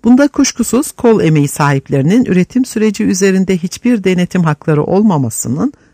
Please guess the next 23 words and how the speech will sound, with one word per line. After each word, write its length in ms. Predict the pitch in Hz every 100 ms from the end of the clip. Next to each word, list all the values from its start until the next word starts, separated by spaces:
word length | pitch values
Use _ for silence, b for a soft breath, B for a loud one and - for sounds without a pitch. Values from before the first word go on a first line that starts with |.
| b
kafa 240 | - 185 175
emeği 260 | 160 151
sahiplerinin 720 | 143 143 135 135 143 131 135 117
ise 360 | - 180 269 - _ _ -
en 120 | 190
azından 600 | 156 139 127 123 165 269 - _ _ -
tasarım 480 | 214 247 254 254
ve 160 | 233 208
denetim 460 | 196 190 - 202 151
gibi 260 | 135 123
iki 300 | 135 151 160
işlevle 520 | 143 - 214 233 208
de 100 | 147
olsa 440 | 120 120 - 208 262 b b -
üretim 340 | 233 233 254
sürecine 600 | - 190 165 151 165 226 - _ _
yaratıcı 480 | 208 208 208 214 214
tarzda 420 | - 135 120 131
katılmalarının 880 | - 156 - 151 131 131 127 131 147
da 160 | 247 214
bir 180 | 214
payı 300 | - 165 139
vardı. 480 | 123 123 120 - -